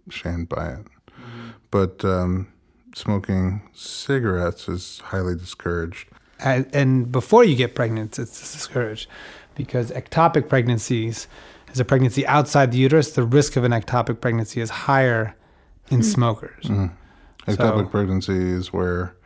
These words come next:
Speaker 1: the baby implants someplace where it
Speaker 2: Someplace
Speaker 1: should
Speaker 2: else.
Speaker 1: not.
Speaker 2: More com-, most com-, or more commonly, the fallopian
Speaker 1: The
Speaker 2: tube, but it can be
Speaker 1: fallopian tube.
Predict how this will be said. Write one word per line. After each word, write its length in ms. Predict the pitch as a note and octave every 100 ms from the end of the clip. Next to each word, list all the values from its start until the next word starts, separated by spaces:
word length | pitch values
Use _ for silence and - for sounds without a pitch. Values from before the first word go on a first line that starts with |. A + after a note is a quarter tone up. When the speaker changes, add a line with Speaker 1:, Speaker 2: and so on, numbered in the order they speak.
| - - - _
Speaker 1:
the 80 | G2+
baby 560 | F2+ F2+ F2 F2 F2+ -
implants 600 | G2 F#2 - F2 D2+ -
someplace 440 | - F2+ E2+ E2+ -
where 260 | E2+ D#2+
it 80 | -
Speaker 2:
Someplace 480 | - C#3 B2+ B2+ A#2
Speaker 1:
should 80 | E2+
Speaker 2:
else. 120 | A2
Speaker 1:
not. 20 |
Speaker 2:
More 120 | B2
com-, 300 | B2+ D3+ D3 D3+
most 220 | C#3 C3+
com-, 320 | C#3+ C3+ C3
or 60 | B2+
more 200 | C3 C#3
commonly, 460 | - C3 B2+ B2
the 140 | A#2+ A#2
fallopian 500 | - C3 C3 A#2+ B2+
Speaker 1:
The 60 |
Speaker 2:
tube, 280 | B2 D3 E3
but 120 | C3+
it 60 | B2
can 120 | C#3
be 80 | B2+
Speaker 1:
fallopian 140 | C#3
tube. 80 | D#3+